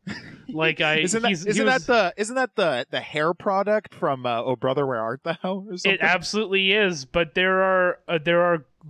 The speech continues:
Speaker 2: national rankings of players, and he was both a McDonald's, Parade, and Dapper Dan first team All-American player.
Speaker 1: Jeez.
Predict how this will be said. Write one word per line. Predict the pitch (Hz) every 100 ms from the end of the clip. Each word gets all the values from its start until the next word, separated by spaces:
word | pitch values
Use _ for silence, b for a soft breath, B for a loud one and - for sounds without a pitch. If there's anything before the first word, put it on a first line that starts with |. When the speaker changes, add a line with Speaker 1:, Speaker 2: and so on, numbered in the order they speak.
| 143
Speaker 2:
national | 151 147 156 175 - 190
rankings | 160 165 185 160
of | 143 -
players, | 170 151 139 135
and | 147
he | 147
was | 165 160 147 -
both | 147 160 170 165 _ _ _ _ _ _
a | 156
McDonald's, | 156 156 - 151 175 202 220 196 -
Parade, | - 165 160 170 175 165 -
and | 151 180 180
Dapper | 151 147 160 170
Dan | 151 151 147
first | 143 156 151 -
team | 170 147
All-American | 139 147 143 143 147 139
player. | 156 151 139
Speaker 1:
Jeez. | 120 120 104 92